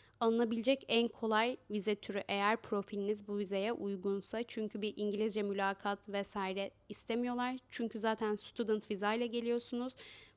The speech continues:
Bu da en alt vize türü ve, e, sizden bir dil yeterliliği istemiyorlar. Çünkü buraya dil öğrenmeye geliyorsunuz, dil okulu alarak geliyorsunuz. Bu da işin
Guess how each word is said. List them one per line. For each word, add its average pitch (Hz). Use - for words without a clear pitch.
Bu 220
da 233
en 214
alt 233
vize 240
türü 247
ve, 202
e, 190
sizden 214
bir 214
dil 220
yeterliliği 196
istemiyorlar. 220
Çünkü 240
buraya 247
dil 339
öğrenmeye 185
geliyorsunuz, 196
dil 240
okulu 226
alarak 233
geliyorsunuz. 190
Bu 247
da 285
işin 302